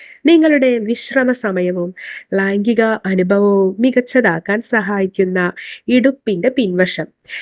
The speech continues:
ലൈംഗിക ഉത്തേജനം നൽകുന്ന ഒരു സ്ഥലമാണ്. നിങ്ങളുടെ പങ്കാളി നിങ്ങളുടെ നട്ടെല്ലിന് താഴെ മസാജ് ചെയ്യുന്നത് എത്ര രസകരമായിരിക്കും, അല്ലേ? അപ്പോൾ അവിടെയും ഇനി മുതൽ ഒഴിവാക്കേണ്ട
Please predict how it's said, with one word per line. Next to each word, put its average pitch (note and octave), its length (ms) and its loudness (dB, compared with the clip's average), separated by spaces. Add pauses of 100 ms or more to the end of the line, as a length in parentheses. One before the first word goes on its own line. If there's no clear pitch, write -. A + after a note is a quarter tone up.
(140)
ലൈംഗിക F3 520 0 (200)
ഉത്തേജനം F#3+ 600 -2
നൽകുന്ന G3+ 480 0 (100)
ഒരു D#4 140 4
സ്ഥലമാണ്. D#3+ 680 -4 (760)
നിങ്ങളുടെ F4 420 4 (100)
പങ്കാളി E3 460 -4 (180)
നിങ്ങളുടെ G3+ 360 -2 (160)
നട്ടെല്ലിന് B3+ 600 2 (180)
താഴെ A3 420 4
മസാജ് G#3 460 0
ചെയ്യുന്നത് F3+ 440 -4 (220)
എത്ര C4+ 360 2
രസകരമായിരിക്കും, G3+ 840 -6 (400)
അല്ലേ? A3 240 2 (880)
അപ്പോൾ G3+ 260 0 (400)
അവിടെയും B3 420 0 (680)
ഇനി D4+ 200 4
മുതൽ G3+ 220 -2 (760)
ഒഴിവാക്കേണ്ട A#3 580 0